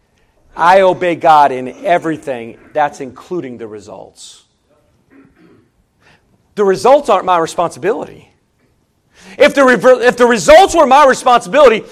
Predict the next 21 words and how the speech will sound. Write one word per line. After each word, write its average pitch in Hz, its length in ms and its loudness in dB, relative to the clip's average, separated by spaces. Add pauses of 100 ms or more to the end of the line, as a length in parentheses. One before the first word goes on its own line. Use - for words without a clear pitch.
(140)
then 240 180 2
I'm 302 160 2
gonna 330 160 4
go 254 160 6
out 233 240 6
and 220 80 -6
I'm 226 100 0
gonna 208 160 -2
kidnap 233 640 -2
people 165 320 -10
and 139 120 -8
bring 147 120 -12
'em 113 120 -20
to 110 60 -20
church. - 440 -20 (3250)
If 269 180 -2
the 269 80 2
results 320 520 4
are 349 60 4
my 311 220 4
responsibility, 285 880 0